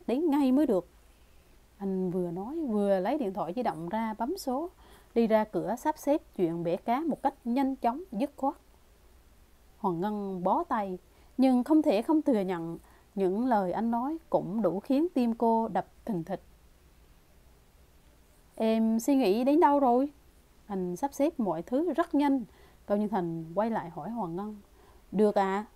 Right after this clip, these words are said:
Hoàng Ngân gật đầu đứng dậy. "Em đồng ý, em tin anh. Anh là bác sĩ mà." Cao Nhân Thành vươn tay ôm cô vào lòng.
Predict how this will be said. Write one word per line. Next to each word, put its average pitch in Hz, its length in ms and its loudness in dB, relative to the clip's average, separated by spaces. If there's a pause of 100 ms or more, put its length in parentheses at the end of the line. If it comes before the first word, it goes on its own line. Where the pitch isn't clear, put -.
(140)
Hoàng 180 220 -8
Ngân 208 400 -4
gật 175 220 -4
đầu 175 380 -4
đứng 247 160 -2
dậy. 156 300 -6 (380)
"Em 220 260 2
đồng 196 200 0
ý, 320 300 4 (300)
em 202 320 -4
tin 247 220 2
anh. 240 320 0 (440)
Anh 220 240 -2
là 190 220 0
bác 277 180 0
sĩ 208 220 2
mà." 233 340 0 (880)
Cao 202 120 -4
Nhân 202 120 -6
Thành 165 420 -6
vươn 226 220 -2
tay 208 260 -2
ôm 202 300 0
cô 202 160 -4
vào 175 200 -8
lòng. 165 160 -10